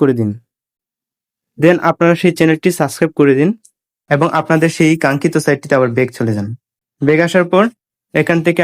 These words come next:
আপনারা ব্যাক করেন, কনফার্ম সাবস্ক্রিপশন লেখা আছে, এখানে একটা ক্লিক করে দেন। এই যে আপনারা দেখতেছেন, ইনস্ট্যান্ট আপনাদের টাস্কটি কমপ্লিট হয়ে গেছে এবং আপনাদেরকে ইনস্ট্যান্ট রাবগুলা দিয়ে দিয়েছে। এখানে আমি যদি আমার সাইটটি রিফ্রেশ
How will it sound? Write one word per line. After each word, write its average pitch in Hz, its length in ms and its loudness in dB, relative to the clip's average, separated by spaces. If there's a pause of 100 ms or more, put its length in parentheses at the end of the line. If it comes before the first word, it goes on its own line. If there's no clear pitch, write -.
আপনারা 147 280 -2
ব্যাক 139 140 0 (100)
করেন, 143 180 2 (500)
কনফার্ম 160 340 -2
সাবস্ক্রিপশন 175 500 -2
লেখা 156 200 0
আছে, 151 140 -6
এখানে 139 180 0
একটা 135 180 -4
ক্লিক 127 180 -4
করে 110 180 -4
দেন। 101 100 -6 (2000)
এই 190 140 4 (180)
যে 185 120 4
আপনারা 175 240 2
দেখতেছেন, 165 340 0 (140)
ইনস্ট্যান্ট 208 440 2 (160)
আপনাদের 156 320 2 (100)
টাস্কটি 143 380 0
কমপ্লিট 147 360 0
হয়ে 147 200 2
গেছে 151 200 0 (240)
এবং 139 140 0 (140)
আপনাদেরকে 143 420 0 (100)
ইনস্ট্যান্ট 160 340 0 (480)
রাবগুলা 135 420 2
দিয়ে 127 160 2
দিয়েছে। 117 280 0 (380)
এখানে 156 240 2
আমি 165 160 2
যদি 170 180 0
আমার 160 140 0 (120)
সাইটটি 147 280 0 (100)
রিফ্রেশ 156 260 -2